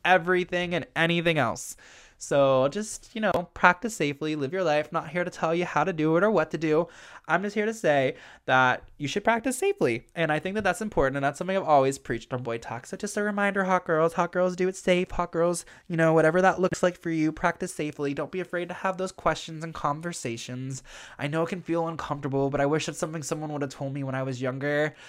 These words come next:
especially, like, sixteen, seventeen, eighteen, nineteen about that. It's like, don't be afraid to ask those questions. It's not awkward to quickly be like, "Hey, like, before we, you know, get into this dirty,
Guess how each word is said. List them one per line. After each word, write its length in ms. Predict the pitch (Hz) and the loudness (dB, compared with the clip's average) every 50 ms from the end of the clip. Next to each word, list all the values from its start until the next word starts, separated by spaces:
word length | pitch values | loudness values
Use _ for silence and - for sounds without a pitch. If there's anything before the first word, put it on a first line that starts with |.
| - - - - - | -20 -20 -20 -12 -12
especially, 480 | 151 131 - 131 131 139 - - 139 139 | -12 -4 -2 -2 -2 -2 -2 -2 -2 -2
like, 160 | 135 135 - | -2 -4 -6
sixteen, 340 | - 165 143 - - 156 143 | -10 -12 -12 -10 -12 -8 -6
seventeen, 340 | - 156 147 147 151 151 139 | -6 -6 -4 -6 -10 -10 -10
eighteen, 340 | 135 139 139 135 - 147 143 | -8 -10 -10 -8 -10 -8 -8
nineteen 400 | 135 131 131 139 131 - 156 151 | -6 -6 -6 -8 -10 -10 -8 -6
about 300 | 151 143 147 143 143 143 | -4 0 2 2 2 2
that. 240 | 143 147 143 127 120 | 2 0 -2 -2 -4
It's 100 | 123 123 | -6 -8
like, 220 | 117 113 110 - _ _ _ _ - | -8 -10 -10 -14 _ _ _ _ -2
don't 340 | 180 185 196 208 202 202 | 0 0 2 0 -2 -4
be 180 | - 202 208 208 | -4 -2 0 0
afraid 600 | 202 196 202 - 185 185 196 196 190 190 175 180 | 0 -2 0 2 2 2 4 2 0 -2 -2 -4
to 120 | - 190 | -6 -6
ask 360 | - - 170 175 175 180 - - | 0 2 2 4 4 2 0 -2
those 200 | 185 180 180 175 | -2 -2 -2 -2
questions. 500 | - - 160 160 - - 180 160 143 143 | 0 0 0 0 0 -2 -2 -2 -2 -4
It's 180 | 147 135 - | -6 -6 -2
not 260 | 151 156 165 175 - - | 2 4 4 4 4 2
awkward 560 | 151 156 160 - - 170 151 143 131 120 127 - - - - _ _ | 2 2 2 0 -2 -2 -2 0 -2 -2 -6 -12 -20 -20 -20 _ _
to 380 | - - 147 147 143 143 139 - - _ _ _ _ | -4 -2 -2 0 0 -2 -2 -4 -10 _ _ _ _
quickly 520 | - - 175 165 170 180 165 160 156 156 156 | -6 -4 -4 -4 -2 -2 0 0 0 0 -2
be 180 | 151 165 165 | -2 0 2
like, 120 | 165 165 165 | 2 2 2
"Hey, 440 | - - 190 196 190 185 170 147 | 0 2 2 4 4 4 4 2
like, 240 | 143 135 127 131 127 | 2 2 0 0 0
before 460 | 135 139 135 - 131 131 139 143 147 | -4 -8 -6 -4 -2 0 2 2 0
we, 300 | 143 147 147 147 147 147 135 - _ _ _ | 0 0 -2 0 -2 -2 -4 -6 _ _ _
you 100 | 120 123 | -8 -4
know, 280 | 127 131 135 131 127 123 117 | -4 -2 -2 -4 -6 -8 -8
get 200 | 110 120 127 135 | -6 -4 -2 -2
into 200 | 147 151 156 160 | 0 2 4 4
this 200 | 160 160 156 143 | 6 6 4 4
dirty, 520 | 127 127 143 165 175 170 151 127 117 127 | 2 4 6 6 6 6 4 2 0 -2